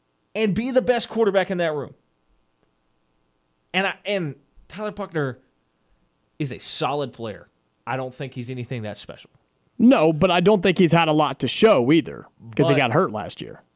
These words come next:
Speaker 1: do we remember who the offensive coordinator is at Alabama? Tommy Rees.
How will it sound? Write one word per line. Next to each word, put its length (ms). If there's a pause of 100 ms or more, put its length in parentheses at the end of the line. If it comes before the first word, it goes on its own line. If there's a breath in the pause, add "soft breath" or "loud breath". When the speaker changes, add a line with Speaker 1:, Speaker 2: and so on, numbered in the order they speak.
(1080)
Speaker 1:
do 80
we 240
remember 460
who 160
the 160
offensive 400
coordinator 440
is 160
at 80
Alabama? 380 (1120)
Tommy 260
Rees. 460